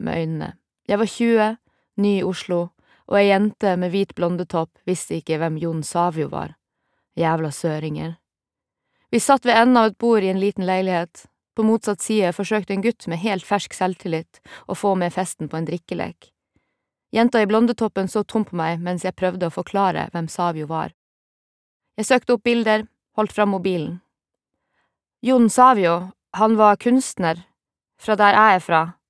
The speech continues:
«Ja, samisk.» «Nei, han er død for lenge siden.»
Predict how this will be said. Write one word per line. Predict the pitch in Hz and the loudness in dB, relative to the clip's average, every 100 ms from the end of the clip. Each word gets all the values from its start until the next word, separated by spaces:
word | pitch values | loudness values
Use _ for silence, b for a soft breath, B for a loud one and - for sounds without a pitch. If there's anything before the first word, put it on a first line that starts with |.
| _ _ _ _ 226 | _ _ _ _ 4
«Ja, | 254 240 _ _ | 4 2 _ _
samisk.» | - 247 208 160 - - _ _ _ _ _ _ _ | -2 4 4 2 -6 -14 _ _ _ _ _ _ _
«Nei, | 208 220 247 - _ _ _ | 2 4 2 -4 _ _ _
han | 214 208 | -4 0
er | 208 | 2
død | 214 | 2
for | 180 | 2
lenge | 185 208 - | -2 -2 -2
siden.» | 175 | -6